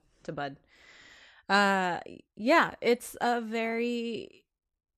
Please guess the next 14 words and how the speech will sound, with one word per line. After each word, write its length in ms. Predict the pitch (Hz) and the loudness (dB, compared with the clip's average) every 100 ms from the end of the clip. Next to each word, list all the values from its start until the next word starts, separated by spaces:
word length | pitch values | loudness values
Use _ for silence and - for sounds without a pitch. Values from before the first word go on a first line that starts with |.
| _ _ | _ _
sad, 640 | - 233 214 226 233 214 226 _ | -10 -6 -2 -2 -4 -8 -16 _
gratifying, 960 | 226 240 240 240 240 240 240 240 240 | -2 0 0 0 2 2 0 -2 -4
empowering 720 | - 240 226 233 247 262 269 | -4 -4 -2 0 2 2 2
moment 340 | 262 330 381 269 | 0 -2 -4 -4
for 220 | - 202 | -4 -10
Pete. 360 | - - - - | -10 -14 -14 -6
It 240 | 220 220 | -4 -2
actually 480 | - 220 240 277 262 | -2 -4 -2 0 0
takes 300 | 247 247 226 | 0 -2 -2
a 60 | 233 | -2
lot 260 | 226 214 214 | 2 2 2
of, 240 | 214 208 - | 0 -4 -6
uh, 280 | 202 196 202 | -4 -2 -2
like, 240 | 208 196 | -2 -4